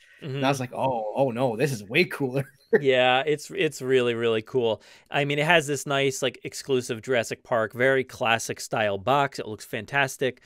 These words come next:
Speaker 2: Um, the fact that thing, that thing spins, I love that backdrop that, you know, has that Costa Rican area. Um,
Speaker 1: Yep.
Speaker 2: the, you know, it, it, you continue being despicable when you have that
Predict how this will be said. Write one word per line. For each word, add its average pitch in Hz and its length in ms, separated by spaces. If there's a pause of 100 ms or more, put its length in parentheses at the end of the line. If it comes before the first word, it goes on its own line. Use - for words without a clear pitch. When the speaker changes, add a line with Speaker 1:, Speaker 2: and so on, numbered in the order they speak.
(400)
Speaker 2:
Um, 101 500
the 123 140
fact 127 220
that 120 120
thing, 104 280 (100)
that 117 160
thing 104 140
spins, 147 680
I 123 100
love 143 220
that 117 180
backdrop 113 600
that, 104 220 (140)
you 123 120
know, 107 100
has 117 280
that 107 260 (240)
Costa 117 240
Rican 107 200
area. 107 440 (400)
Um, 98 400
Speaker 1:
Yep. 120 180
Speaker 2:
the, 127 380 (260)
you - 300
know, 123 140
it, 127 260
it, - 340
you 151 220
continue 147 800 (100)
being 127 200
despicable 113 800
when 110 140
you 110 100
have 113 240
that 104 240